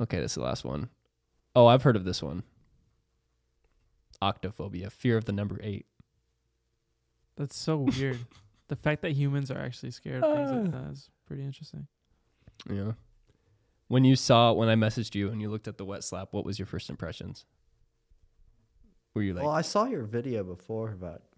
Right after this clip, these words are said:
Speaker 3: saying the thing about me.
Speaker 1: Oh, did you really see
Speaker 3: Yeah,
Speaker 1: that
Speaker 3: yeah,
Speaker 1: before?
Speaker 3: yeah.
Speaker 1: No way.
Speaker 2: That's
Speaker 1: Cool.
Speaker 2: awesome.
Speaker 3: I think.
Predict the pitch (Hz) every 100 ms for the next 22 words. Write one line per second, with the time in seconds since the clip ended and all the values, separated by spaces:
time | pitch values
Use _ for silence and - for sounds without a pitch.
0 | 110 - - 110 92 - 104 98 90 -
1 | - - 113 _ _ _ _ _ - 196
2 | 269 208 202 254 240 185 208 - 151 156
3 | 151 143 202 294 107 90 107 _ _ -
4 | 233 370 466 508 427 151 139 143 180 123
5 | 131 107 -